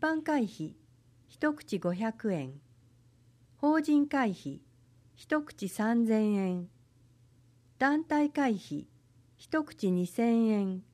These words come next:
参助会費、一口千円。協力方法、自治会、町内会を通じた納入。社協事務所の窓口へ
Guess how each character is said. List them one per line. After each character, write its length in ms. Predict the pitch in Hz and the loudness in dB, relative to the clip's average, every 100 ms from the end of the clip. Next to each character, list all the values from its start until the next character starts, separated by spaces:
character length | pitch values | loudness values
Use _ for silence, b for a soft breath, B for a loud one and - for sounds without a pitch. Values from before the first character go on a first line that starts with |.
| _ _ _ _ _ _ _ _ _ | _ _ _ _ _ _ _ _ _
参 340 | - 269 320 | -2 2 2
助 160 | 302 302 | 2 2
会 260 | 302 254 196 | 2 2 0
費、 300 | - 151 - _ _ _ _ _ _ | -4 -8 -8 _ _ _ _ _ _
一 280 | - 302 302 | -4 0 0
口 280 | - - 190 | -2 -6 -4
千 380 | - 277 240 170 | 0 2 2 2
円。 260 | 151 139 143 - _ _ _ _ _ _ _ _ _ _ _ _ _ _ _ _ _ | -2 -8 -14 -20 _ _ _ _ _ _ _ _ _ _ _ _ _ _ _ _ _
協 240 | - 320 320 | -2 2 4
力 300 | 330 320 302 | 2 2 -2
方 280 | 311 277 226 | 2 2 2
法、 480 | 180 165 143 143 - _ _ _ _ _ _ _ _ _ _ - | 0 0 -2 -8 -18 _ _ _ _ _ _ _ _ _ _ -4
自 160 | 208 240 | -2 -2
治 200 | - - | -6 -4
会、 360 | 262 262 247 - _ | 0 0 -2 -10 _
町 260 | - 277 311 | 2 4 6
内 240 | 311 302 | 4 2
会 320 | 302 285 269 262 | 2 2 4 2
を 120 | 247 | 2
通 240 | 247 240 | 0 0
じ 160 | 220 220 | -2 -2
た 160 | 214 | -2
納 280 | 196 190 185 | 0 0 2
入。 480 | 180 175 165 160 160 - _ _ _ _ _ _ _ _ _ _ _ _ _ _ | 2 0 0 -4 -10 -20 _ _ _ _ _ _ _ _ _ _ _ _ _ _
社 220 | - 269 | 0 0
協 260 | 262 320 320 | 2 0 0
事 80 | 320 | 2
務 180 | 311 | 0
所 160 | 311 240 | 2 0
の 100 | 208 | 2
窓 300 | 190 208 254 | 0 0 2
口 280 | 214 - 175 | 0 0 -2
へ 200 | 170 | -4